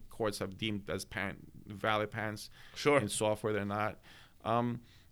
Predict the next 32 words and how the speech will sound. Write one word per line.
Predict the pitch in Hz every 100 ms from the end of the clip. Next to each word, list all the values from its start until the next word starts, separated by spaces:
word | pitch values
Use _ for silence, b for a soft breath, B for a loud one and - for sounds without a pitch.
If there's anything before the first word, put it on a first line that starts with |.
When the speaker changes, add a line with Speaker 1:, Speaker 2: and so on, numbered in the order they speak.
| - -
Speaker 1:
it | 139
was | 147 117
difficult. | 147 139 160 156 156
The | 123
pendulum's | 101 127 117 123 117
starting | 110
to | -
swing | - 113
back | 110 104
the | 104
other | 113
way. | 120 127
It's | 123 -
getting | 104
a | 101
little | 101
bit | 98
more | 95 90 78 - -
easier. | - 135 127 135
I |
wouldn't | 113 110
say | 101
it's, | 98 -
it's, | - - - - -
it's | -
a | 92
slam | - 107 101
dunk, | 98 104 143 -
but | 98 85 -
Speaker 2:
Sure. | 139
Speaker 1:
it's, | 113 -
uh, | - 92 92